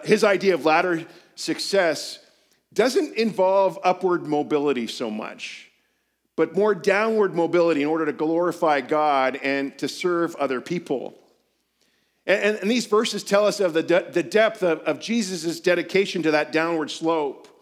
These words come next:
So in the, the time we have this morning, let's, let's look at where Jesus voluntarily descends the ladder into, the, the, into greatness in the eyes of God. Where does he start? Well, he starts at the top.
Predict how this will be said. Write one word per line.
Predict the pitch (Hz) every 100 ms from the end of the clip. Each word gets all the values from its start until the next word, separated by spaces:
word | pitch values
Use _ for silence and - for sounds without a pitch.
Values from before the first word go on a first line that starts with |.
| _ _ _ _ _ _ _ _
So | - 180 185
in | 180
the, | 165 165
the | 151
time | 160 208 202
we | 165
have | 175 190
this | 185 -
morning, | 156 156
let's, | 170 175
let's | 202 190
look | 214 220
at | 190
where | 165
Jesus | 151 208 214 208
voluntarily | - 156 185 190 185 175 165
descends | 147 - 175 185
the | 170
ladder | 143 143 151 135 131 - - -
into, | 165 180 185 156 127 - - _
the, | 151 147 - 117 -
the, | 135 147 -
into | 170 147
greatness | 127 165 - 147 -
in | 147
the | 135
eyes | 139 135
of | 120
God. | 156 139 120 113 - _ _ _ _ _ _ _ _ _ _ _ _ _ -
Where | 185
does | 226
he | 185
start? | - 151 107 104 - _ _ _ _ _ _ _ _ _ _ _ _
Well, | 127
he |
starts | 113 151 151
at | 113
the |
top. | - 123 -